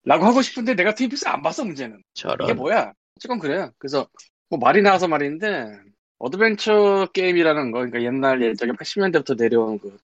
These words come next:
Speaker 1: 텍스트 어드벤처나 포인트 앤 클릭 어드벤처나 뭐 시대를 지나서 텔테일이나 그런 것들 쭉쭉쭉 내려오는 것들이 나름대로 재미도 있고 흥미 유발도 하는데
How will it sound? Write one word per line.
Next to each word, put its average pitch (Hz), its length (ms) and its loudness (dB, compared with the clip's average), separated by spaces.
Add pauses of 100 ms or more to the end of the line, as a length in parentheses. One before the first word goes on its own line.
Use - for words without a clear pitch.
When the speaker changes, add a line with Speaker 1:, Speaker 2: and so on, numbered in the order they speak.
(220)
Speaker 1:
텍스트 202 280 4
어드벤처나 131 720 2
포인트 185 280 2
앤 165 100 2
클릭 143 280 6
어드벤처나 113 800 -2
뭐 107 300 -2 (100)
시대를 170 340 6
지나서 131 220 6
텔테일이나 156 560 2
그런 113 500 -8
것들 113 340 -10 (140)
쭉쭉쭉 208 360 -2
내려오는 127 320 6
것들이 120 380 -2
나름대로 143 680 2 (260)
재미도 160 320 4
있고 135 420 -8 (200)
흥미 233 220 -2
유발도 147 280 0
하는데 156 400 -6